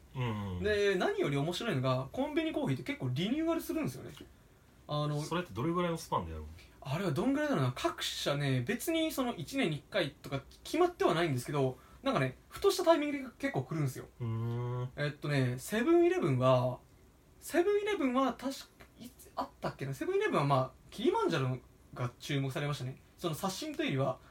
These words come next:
Speaker 1: まあ、追加商品みたいな感じで、
Speaker 2: うんうん。
Speaker 1: 青の贅沢。で、二年前かなに、ファミマはもうごっそりマシンも変えて、
Speaker 2: へー。
Speaker 1: あの、今までセブンのマシンと、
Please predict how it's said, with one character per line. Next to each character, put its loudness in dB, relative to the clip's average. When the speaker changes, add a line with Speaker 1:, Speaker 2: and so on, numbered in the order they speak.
Speaker 1:
ま -4
あ、 -2
追 -4
加 -4
商 -2
品 -2
み -4
た -6
い -6
な -8
感 -6
じ -4
で、 -2
Speaker 2:
う -2
ん -2
う -2
ん。 -6
Speaker 1:
青 2
の 2
贅 0
沢。 -6
で、 2
二 2
年 6
前 2
か -4
な -10
に、 4
フ -8
ァ 2
ミ 0
マ 4
は 4
も 0
う -20
ご -2
っ 0
そ -2
り 0
マ 2
シ -2
ン 0
も -4
変 0
え -2
て、 -4
Speaker 2:
へ -4
ー。 -2
Speaker 1:
あ 0
の、 -4
今 2
ま 4
で 0
セ 4
ブ 6
ン 0
の 0
マ 4
シ -4
ン -2
と、 0